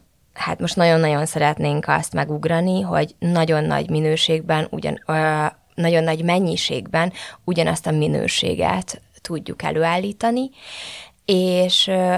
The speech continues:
aztán a következő lépés az az lesz, hogy nyissunk egy üzlethelyiséget, de hogy az hol? Buda-, Budán, vagy Pesten, vagy esetleg közel Magyarországhoz, de nem Magyarországon.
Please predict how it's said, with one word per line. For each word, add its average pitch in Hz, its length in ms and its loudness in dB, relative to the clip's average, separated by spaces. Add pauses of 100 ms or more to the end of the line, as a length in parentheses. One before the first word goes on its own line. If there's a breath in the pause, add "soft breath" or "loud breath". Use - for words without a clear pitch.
aztán 185 280 -2
a 175 80 0
következő 175 880 0
lépés 180 480 0
az 190 120 0
az 185 220 2
lesz, 170 280 -2
hogy 165 280 0
nyissunk 180 500 0
egy 139 140 -6
üzlethelyiséget, - 880 -6
de 165 100 -4
hogy 151 220 -2
az 156 200 -2
hol? 143 340 0 (680 loud breath)
Buda-, 156 380 -2 (100)
Budán, 156 720 -2 (120)
vagy 165 240 -4
Pesten, 156 580 -4 (160)
vagy 180 200 -2
esetleg 147 560 -4 (920)
közel 143 360 -2
Magyarországhoz, 147 800 -4
de - 120 -10
nem - 180 -8
Magyarországon. 202 840 -2